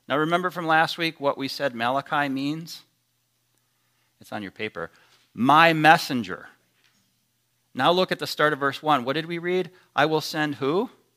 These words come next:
My messenger. So he's literally saying, "I will send Malachi. I will send my messenger Malachi." He's send-, he's sending Malachi, and what will Malachi do?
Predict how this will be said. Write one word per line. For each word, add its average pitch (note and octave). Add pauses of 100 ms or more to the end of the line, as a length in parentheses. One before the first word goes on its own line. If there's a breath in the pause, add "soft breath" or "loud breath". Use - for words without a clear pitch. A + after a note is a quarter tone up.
(580)
My D3+
messenger. D3+
So C#3+
he's C3+
literally F3+
saying, C3+
"I D#3
will F3
send D3+
Malachi. C#3 (300 soft breath)
I C#3
will F3+
send D#3+
my C#3+
messenger C3+
Malachi." B2 (360 soft breath)
He's E3+
send-, E3 (200)
he's D3
sending E3+
Malachi, D3+ (180 soft breath)
and D3
what D3
will E3
Malachi E3
do? E3+